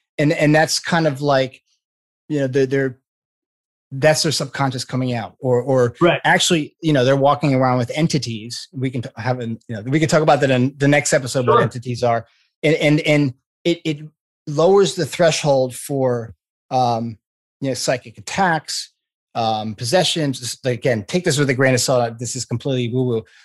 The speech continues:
Speaker 1: Um, and, and, um, makes them more vulnerable to, to, you know, lower consciousness, to, to lower levels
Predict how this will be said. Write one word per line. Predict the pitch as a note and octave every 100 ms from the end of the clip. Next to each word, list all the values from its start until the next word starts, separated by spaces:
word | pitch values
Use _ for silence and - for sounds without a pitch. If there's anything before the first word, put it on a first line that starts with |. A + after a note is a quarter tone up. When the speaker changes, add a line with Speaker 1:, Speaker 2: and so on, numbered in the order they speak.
| -
Speaker 1:
Um, | C#3+ C3 A#2+ A#2 - _ _ _ _ _ _ _
and, | C#3+ C3+ C3+
and, | C3+ B2+ B2 A#2
um, | C#3+ C3 A#2+ A#2+ A2+ G#2+ _ _ _ _ _ _ _ -
makes | C#3+ D#3 -
them | D#3
more | C#3+
vulnerable | B2+ D#3 F3 D3 B2
to, | - C3+ C3
to, | C3 C#3 C3 C3 C3+
you | C3+
know, | B2 B2 B2+ B2 _ _ _ _ _ _ _ _ -
lower | C3+ D3+ D#3 D3
consciousness, | - D3 D3 C3+ - A#2+ A2 -
to, | D#3
to | C3 D#3 C3 C3+
lower | C#3 D3+ D#3+
levels | D3